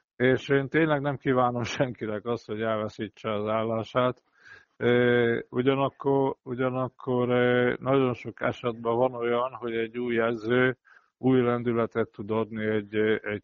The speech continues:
klubnak, és mivel, hogy ez üzlet is, ö, nagyon sokszor indokolt esetben ezt, ö, bátran meg kell lépni a vezetőknek.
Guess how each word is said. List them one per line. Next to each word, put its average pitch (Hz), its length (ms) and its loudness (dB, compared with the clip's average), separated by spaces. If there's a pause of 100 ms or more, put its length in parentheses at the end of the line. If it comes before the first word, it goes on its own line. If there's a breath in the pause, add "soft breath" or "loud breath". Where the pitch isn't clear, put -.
klubnak, 110 580 -2 (500 soft breath)
és 104 180 -4
mivel, 135 340 6
hogy 131 200 2
ez 120 160 0
üzlet 120 480 -4
is, 143 340 -6 (580)
ö, 123 640 2
nagyon 131 300 0
sokszor 127 800 0
indokolt 120 560 -2
esetben 120 640 0
ezt, 113 420 -6
ö, 117 380 0
bátran 110 440 -2
meg 110 200 -6
kell 104 160 -8
lépni 107 320 -4
a 98 60 -2
vezetőknek. 90 720 -6